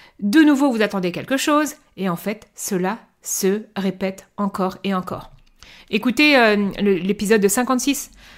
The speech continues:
aussi, où je parle justement des, euh, des, des, des, des conflits ou des sujets qui se répètent encore et encore,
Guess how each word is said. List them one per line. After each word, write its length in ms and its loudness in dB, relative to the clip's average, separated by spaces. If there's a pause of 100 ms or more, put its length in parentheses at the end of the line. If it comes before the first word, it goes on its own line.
(140)
aussi, 460 -4
où 100 -2
je 120 2
parle 280 4
justement 500 -2 (640)
des, 240 4
euh, 360 2
des, 340 0
des, 200 -4
des, 120 -4
des 200 -4
conflits 380 0
ou 60 -2
des 80 2
sujets 320 0
qui 100 -6
se 120 -4
répètent 340 -2
encore 260 -2
et 80 0
encore, 360 -2